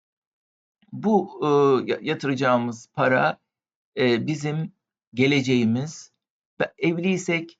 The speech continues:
çocuklarımız varsa çocuklarımızın geleceği, ailemizin geleceği oluyor. O yüzden lütfen her biriniz son derece dikkatli olun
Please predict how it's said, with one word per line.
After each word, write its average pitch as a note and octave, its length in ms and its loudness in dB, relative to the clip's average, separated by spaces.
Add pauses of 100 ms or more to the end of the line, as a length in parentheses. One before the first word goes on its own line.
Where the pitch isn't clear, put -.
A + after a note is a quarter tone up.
çocuklarımız D3 680 -4
varsa C#3+ 320 -4
çocuklarımızın B2 840 -2
geleceği, C3 640 -2 (200)
ailemizin F3+ 680 2
geleceği G#2 480 0
oluyor. A2+ 340 -4
O E3+ 140 -2
yüzden C#3+ 380 -4 (300)
lütfen C#3 500 -4 (220)
her F#3+ 340 0
biriniz C#3 460 -4
son G3 500 0
derece B2+ 680 0 (400)
dikkatli D#3 500 -2
olun C#3 380 0